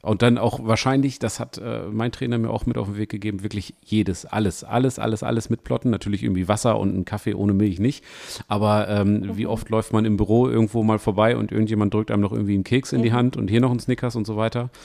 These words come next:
Speaker 1: Und, ähm, am nächsten
Speaker 2: Mhm.
Speaker 1: Tag steht man auf der Waage und denkt, „Hm, Moment, wo kommen denn die eins Komma zwei Kilo schon wieder her? Ich hab doch, äh, mich gestern gesund ernährt“, ne? <laughs>
Speaker 2: Ja,
Speaker 1: Ja,
Speaker 2: ganz
Speaker 1: spannend.
Speaker 2: genau, ja.
Speaker 1: Ja,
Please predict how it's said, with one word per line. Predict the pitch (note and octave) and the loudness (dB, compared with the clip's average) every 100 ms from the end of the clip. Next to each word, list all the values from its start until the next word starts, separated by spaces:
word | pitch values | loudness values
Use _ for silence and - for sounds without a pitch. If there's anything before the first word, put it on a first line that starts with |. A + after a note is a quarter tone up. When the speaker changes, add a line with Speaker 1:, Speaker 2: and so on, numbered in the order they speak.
| - - | -16 -8
Speaker 1:
Und, | - G2+ - | 0 0 0
ähm, | G2+ G2 G2+ | 0 2 2
am | F#2+ | 0
nächsten | G#2 A3+ | 0 0
Speaker 2:
Mhm. | G#2+ | -2
Speaker 1:
Tag | G#2+ | -2
steht | - G2+ | 0 2
man | G2+ | 2
auf | G2 | 2
der | G#2 | 2
Waage | F#2+ G2 G#2+ | 4 4 4
und | G2+ | 2
denkt, | G2+ F2+ | 2 2
„Hm, | F#2+ A#2 B2 | 2 0 -2
Moment, | G2 G2+ F#2 - | 0 2 0 -2
wo | G2+ | -2
kommen | G#2+ G2+ | 2 4
denn | G2 G2 | 4 2
die | G2 | 0
eins | G#2 G2 | -4 -4
Komma | - G2 | 0 0
zwei | - G2+ | 2 2
Kilo | C#3 C3 | 4 4
schon | - G2 | 4 0
wieder | F#2+ F#2 | 2 2
her? | F#2 | 2
Ich | F2+ | 0
hab | - | -4
doch, | F#2+ - - | -8 -12 -12
äh, | - G2+ G#2 G#2 | -4 -4 -2 -4
mich | G2+ - _ | -6 -8 _
gestern | - G#2+ A#2+ | -8 -4 -2
gesund | A2 A2+ B2 | 0 2 2
ernährt“, | B2 C#3 F#2+ - | 2 0 0 -2
ne? | F#2+ _ - | -6 _ 0
<laughs> | F3+ - - - - - _ - | 0 2 -4 -4 -10 -12 _ -8
Speaker 2:
Ja, | A3 - - C#3+ - | -6 -6 -10 -4 2
Speaker 1:
Ja, | |
Speaker 2:
ganz | G#2+ | 2
Speaker 1:
spannend. | - - B2+ F#2+ | 2 -2 -2 -2
Speaker 2:
genau, | G#3+ - | -6 -10
ja. | A3+ - - - | -10 -10 -16 -6
Speaker 1:
Ja, | C3 C#3 - | -2 -2 -2